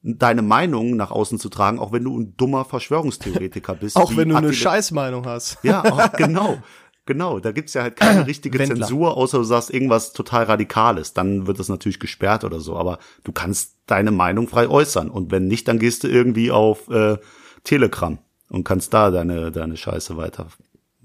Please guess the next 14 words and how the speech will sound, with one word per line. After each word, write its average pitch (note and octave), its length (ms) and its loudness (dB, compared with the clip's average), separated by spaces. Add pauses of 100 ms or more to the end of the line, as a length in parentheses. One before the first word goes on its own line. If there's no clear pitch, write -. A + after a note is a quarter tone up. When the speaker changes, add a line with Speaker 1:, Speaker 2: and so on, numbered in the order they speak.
(100)
Speaker 1:
ja, D#2 180 -8 (160)
labern. E2 460 -8
Also G2+ 180 -2
es G2+ 120 -4
ist - 40 -12
echt C3 120 2
Speaker 2:
Ja. C#3+ 420 0
Speaker 1:
schlimm, C#3 380 2
was G2+ 160 0
da G#2+ 80 -2
für - 100 -8
Leute A2+ 260 4
auch G2+ 140 -2
rumlaufen. G#2+ 560 -2